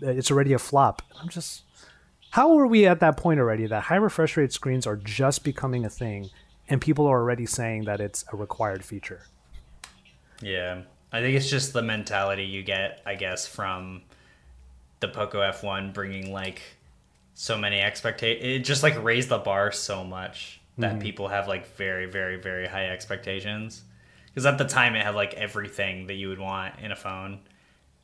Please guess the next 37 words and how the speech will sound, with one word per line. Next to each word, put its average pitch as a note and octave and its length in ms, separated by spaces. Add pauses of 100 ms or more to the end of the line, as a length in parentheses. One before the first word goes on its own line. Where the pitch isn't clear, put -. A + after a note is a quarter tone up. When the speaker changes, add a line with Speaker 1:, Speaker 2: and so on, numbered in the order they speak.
(140)
Speaker 2:
And, G2 500 (640)
but B2 80
at C3 140
the B2+ 60
time D3+ 340
there G#2 100
weren't A2+ 220
any G#2 260
new, G2 420
interesting, G2 520
innovative F#2 420
features. G2 460
Like, F2 280 (800)
there G2+ 160
weren't G2+ 440 (500)
high - 140
refresh G2+ 380
rate F#2+ 140
displays, F#2+ 600
and F#2+ 120
I F#2+ 60
think G2 320
the, F#2+ 420 (100)
um, F#2 400 (500)
even A2 200
cameras G#2 440
having, G#2 240
like, F#2+ 180 (400)
prism G#2+ 380
mechanisms G#2+ 680
were, G#2+ 160
like, G#2+ 340 (360)
brand G#2+ 280
Speaker 1:
Mm. A2 40
Speaker 2:
new. A2 260
So, G2 320
like, G2+ 260